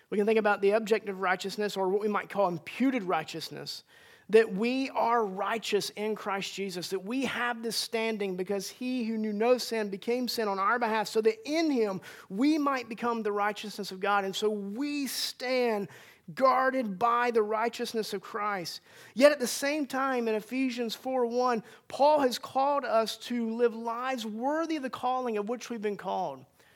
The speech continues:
and to walk in a manner worthy of this calling that we have. And so in this, we are to have what we call righteousness imparted. We're to grow in grace and to grow in holiness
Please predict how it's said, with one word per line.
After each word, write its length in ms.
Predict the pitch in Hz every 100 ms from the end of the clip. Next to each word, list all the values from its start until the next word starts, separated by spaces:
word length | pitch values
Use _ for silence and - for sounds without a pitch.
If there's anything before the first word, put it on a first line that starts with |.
| -
and 140 | 208
to 120 | - 226
walk 640 | 190 196 262 302 302 285
in 80 | 262
a 60 |
manner 340 | 233 226 208 202
worthy 840 | 190 190 240 262 269 233 175 143 - - -
of 180 | 226 202
this 160 | 220
calling 480 | - 226 220 220 208
that 140 | 196
we 140 | 196 196
have. 340 | 202 214 196
And 100 | 196
so 280 | 190 247 226 - - -
in 260 | 269 320 285
this, 240 | 247 -
we 380 | 196 214 294 302
are 340 | - 247 262 254
to 460 | - 262 247 247 220 _
have 220 | 240 262
what 140 | 226 247
we 160 | 247
call 240 | 220 233 220
righteousness 720 | 202 214 226 254 226 240 - -
imparted. 560 | 294 269 - 220 196 185
We're 100 | 240
to 80 | 208
grow 640 | 160 208 277 277 269 247
in 140 | 233
grace 500 | 190 208 226 226 214
and 100 | 208
to 60 | 190
grow 520 | 170 185 226 240 240
in 80 | 214
holiness 640 | - 220 220 214 175 165